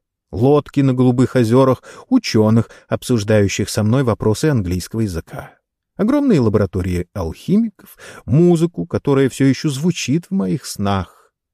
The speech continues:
Но это не географическая книга, и даже краткий рассказ об этой древней нечеловеческой цивилизации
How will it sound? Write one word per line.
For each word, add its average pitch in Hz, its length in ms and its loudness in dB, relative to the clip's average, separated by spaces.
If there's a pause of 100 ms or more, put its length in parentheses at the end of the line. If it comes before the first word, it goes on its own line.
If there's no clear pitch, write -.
(120)
Но 147 300 0
это 156 420 0 (300)
не 143 280 2
географическая 147 1120 -2
книга, 143 640 2 (280)
и 117 120 2
даже 127 480 2 (420)
краткий 127 420 -2
рассказ 120 460 -2
об 98 140 -2
этой 98 200 -4
древней 98 440 0
нечеловеческой 104 960 -2
цивилизации 87 840 -6